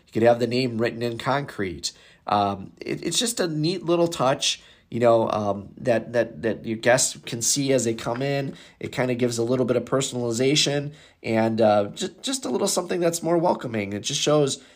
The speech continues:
"Hey, we're friendly, we're a family here,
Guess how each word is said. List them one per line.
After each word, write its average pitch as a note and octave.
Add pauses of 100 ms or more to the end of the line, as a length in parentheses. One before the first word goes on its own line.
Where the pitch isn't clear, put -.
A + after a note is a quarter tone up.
(100)
"Hey, E3
we're B2
friendly, D3+
we're A#2
a G#2+
family D3+
here, C#3+